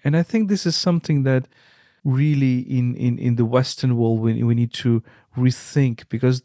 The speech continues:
there was too much suspicion about this idea of patriotism, uh, after the Second World War.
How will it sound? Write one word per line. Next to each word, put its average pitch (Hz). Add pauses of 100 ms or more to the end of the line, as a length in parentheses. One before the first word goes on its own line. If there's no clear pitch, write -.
(160)
there 170
was 190 (420)
too 226
much 208
suspicion -
about 127
this 120
idea 117
of -
patriotism, 147 (560)
uh, - (120)
after 127
the 127
Second 123
World 113
War. 113